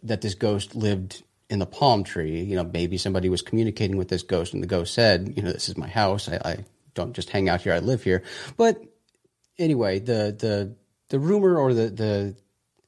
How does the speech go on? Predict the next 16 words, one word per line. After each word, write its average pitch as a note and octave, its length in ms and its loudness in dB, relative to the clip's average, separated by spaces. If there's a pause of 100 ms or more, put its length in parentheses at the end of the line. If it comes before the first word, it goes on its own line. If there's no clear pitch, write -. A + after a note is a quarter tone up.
(160)
the A#2 80 0
legend A#2 500 2
at F#2 160 -2
the G2+ 80 -6
school F#2+ 400 -2
was A2 120 -4
that A#2 120 2
a - 20 -2
ghost G#2 380 0
lived G2+ 160 0
in G2+ 80 0
this F#2+ 120 -2
palm - 340 -2
tree. - 260 -12 (800)
And B2 560 0 (280)
so C#3+ 600 2